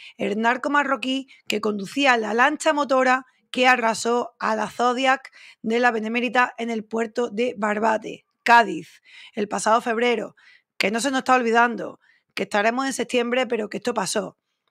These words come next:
y que esto se cobró la vida de dos personas. Gabarde está perfectamente localizado en un pequeño pueblo costero,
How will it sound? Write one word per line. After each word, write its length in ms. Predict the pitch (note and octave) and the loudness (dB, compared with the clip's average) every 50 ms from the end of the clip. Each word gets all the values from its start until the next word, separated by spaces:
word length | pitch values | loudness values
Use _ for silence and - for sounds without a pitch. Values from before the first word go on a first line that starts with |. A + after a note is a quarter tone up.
| _ _ - | _ _ -6
y 120 | G#3+ G3+ | -6 -4
que 80 | G3 A3+ | -2 -4
esto 440 | A3 - C4+ C4 B3+ B3 - _ _ _ _ _ _ _ _ _ _ _ _ _ _ _ _ _ _ _ _ _ _ _ - | -2 0 0 0 0 0 -4 _ _ _ _ _ _ _ _ _ _ _ _ _ _ _ _ _ _ _ _ _ _ _ -12
se 200 | - - - G#3 | -6 -4 -2 -2
cobró 420 | A3+ G#3+ G3 A#3 C4 D4 - - _ _ _ _ _ _ | 0 0 2 4 2 2 2 -2 _ _ _ _ _ _
la 240 | - A#3 A#3 G#3+ G#3+ | -4 0 0 2 2
vida 400 | A3 C4 C#4+ D4 D#4 F4 F#4+ - _ _ _ _ _ - | 2 0 2 2 2 2 0 -4 _ _ _ _ _ -6
de 200 | A3 A3 G#3 G3+ | -4 -2 0 2
dos 380 | G#3+ A#3+ C4 C#4 C#4 - - _ _ _ _ _ _ | 2 2 2 0 -2 -6 -12 _ _ _ _ _ _
personas. 800 | - A3+ G3+ F3+ - G#3+ G#3+ F#3 F#3 - - - - - - - _ _ _ _ - - - - - - - - - | 0 0 0 -2 -2 -4 -4 -4 -6 -10 -12 -12 -12 -12 -12 -14 _ _ _ _ -20 -20 -20 -20 -20 -20 -20 -12 -4
Gabarde 540 | A3+ A3 B3 B3 C4+ C#4+ D4+ D4+ D#4+ E4+ | 2 4 6 8 8 8 8 6 4 2
está 220 | D#4 - - C#4 A3+ | 2 2 2 0 0
perfectamente 500 | C#4+ A#3+ C4 C4 C4 B3 C4 C4 B3 B3+ | 0 -4 -4 -2 -2 -2 -2 0 -2 -2
localizado 800 | A#3+ A3+ G#3+ G#3 G#3 G#3 - - C4+ C4+ C4+ A#3+ B3 D#4+ - _ _ _ _ _ _ _ _ - | -2 -2 -2 -2 -4 -4 2 6 6 6 6 6 2 -4 -6 _ _ _ _ _ _ _ _ -4
en 140 | A3 G#3+ A#3+ | -4 -2 -2
un 80 | C4+ A#3+ | 0 0
pequeño 300 | C#4 B3 B3+ B3 B3 G#3 | 0 0 0 0 -2 -2
pueblo 240 | A#3+ B3 C4 B3+ | -2 0 0 0
costero, 600 | B3 A3 G#3+ - - C4+ C4 A#3+ A3 A#3 C4+ - | -2 -4 -6 -4 0 0 2 2 0 -2 -6 -10